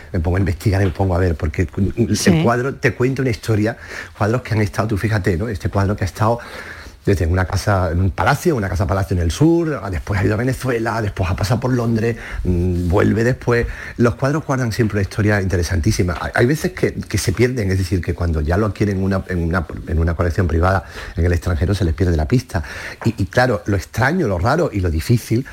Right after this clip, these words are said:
Speaker 1: es que este cuadro haya vuelto, ¿no? Haya vuelto y
Speaker 2: Ujú.
Speaker 1: además se quede en Andalucía, porque es un cuadro, Julio Romero de Torres es un pintor, un, un pintor importante, es un pintor que en Estados Unidos, por ejemplo, tú acuérdate que incluso muchas de estas mansiones de Hollywood de los años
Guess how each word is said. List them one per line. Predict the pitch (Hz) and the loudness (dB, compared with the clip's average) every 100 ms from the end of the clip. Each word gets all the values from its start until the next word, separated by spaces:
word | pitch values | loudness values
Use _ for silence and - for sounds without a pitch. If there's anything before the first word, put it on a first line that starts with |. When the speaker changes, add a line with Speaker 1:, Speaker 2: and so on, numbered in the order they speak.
| - - - | -16 -10 -6
Speaker 1:
es | |
que | - | -4
este | 104 - | -4 -2
cuadro | 98 90 101 | -2 0 0
haya | 95 | 2
vuelto, | 82 147 156 - 73 | 2 2 0 -6 -6
¿no? | 139 | -4
Haya | 82 87 | -2 0
vuelto | 98 - - 139 | 2 2 0 0
y | |
Speaker 2:
Ujú. | 82 | 2
Speaker 1:
además | 78 78 262 - - | 2 0 -2 -6 -8
se | - 82 | -2 0
quede | 117 | 2
en | 95 | 0
Andalucía, | 82 85 80 185 170 | 0 0 0 0 0
porque | 90 78 78 | -2 -2 -2
es | - | -2
un | 82 | 0
cuadro, | 87 135 | 2 2
Julio | 92 82 | 2 0
Romero | 85 92 | 2 2
de | 90 | 0
Torres | 90 98 | 0 2
es | 98 | 2
un | |
pintor, | 82 80 90 | 0 0 2
un, | 87 85 82 - - - | 2 2 0 -4 -6 -2
un | 78 | 0
pintor | 82 | 0
importante, | 78 76 76 123 117 131 - - - | 0 0 2 2 2 0 -2 -12 -6
es | 95 | 0
un | 92 85 | 0 2
pintor | 82 117 - | 2 0 0
que | |
en | 87 | -2
Estados | - 78 73 | -2 -2 0
Unidos, | 92 120 87 | 4 4 2
por | 80 | -2
ejemplo, | 67 113 113 87 | -2 0 0 -2
tú | 85 98 147 | -2 -2 0
acuérdate | - 123 104 98 | 0 0 0 0
que | 117 | -2
incluso | 78 76 | -2 -2
muchas | 78 80 110 | -4 -2 0
de | 101 | 0
estas | - 95 - | 0 -2 0
mansiones | 95 90 - 101 92 | 0 0 0 0 0
de | 85 | 0
Hollywood | - 101 90 80 | 2 2 2 0
de | 76 | -2
los | 82 | 0
años | 87 73 | 0 -2